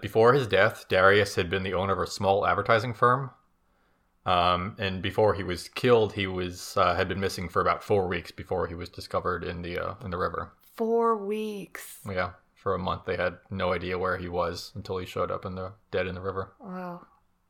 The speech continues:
Speaker 2: And you said there were signs of torture.
Speaker 1: Yeah, the M Es saw signs of torture and starvation.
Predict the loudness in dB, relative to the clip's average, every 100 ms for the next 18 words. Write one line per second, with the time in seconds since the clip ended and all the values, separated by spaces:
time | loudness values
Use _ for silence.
0 | _ _ _ -6 -2 -2 -2 -4 -4 -6
1 | -10 -10 -12 -14 _ _ -10 -8 -8 -12
2 | -20 _ 4 8 8 6 4 4 2 0
3 | 4 6 6 4 2 0 -4 -2 0 2
4 | 2 2 2 2 2 0 -4 -6 -8